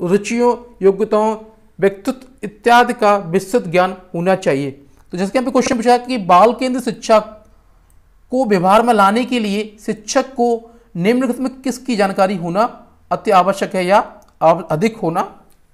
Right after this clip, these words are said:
चाहिए? तो जैसे कि हम बात करते हैं क्वेश्चन के according, बालक के संबंध में शिक्षक को उसके व्यवहार के मूल आधारों,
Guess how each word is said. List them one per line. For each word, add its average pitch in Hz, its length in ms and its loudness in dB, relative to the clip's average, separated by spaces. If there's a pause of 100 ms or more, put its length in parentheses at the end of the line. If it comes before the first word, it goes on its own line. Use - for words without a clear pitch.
(100)
चाहिए? 160 300 0 (800)
तो 165 60 -8
जैसे 196 140 2
कि - 60 2
हम 277 120 0
बात 254 300 4
करते 269 220 4
हैं 262 160 4 (280)
क्वेश्चन 214 220 4
के 285 60 4
according, 254 300 4 (2000)
बालक 202 520 6
के 302 100 4
संबंध 220 400 2
में 254 100 0
शिक्षक 262 440 0
को 240 180 2 (220)
उसके 269 320 0
व्यवहार 196 380 6
के 254 160 0
मूल 247 400 4
आधारों, 214 500 2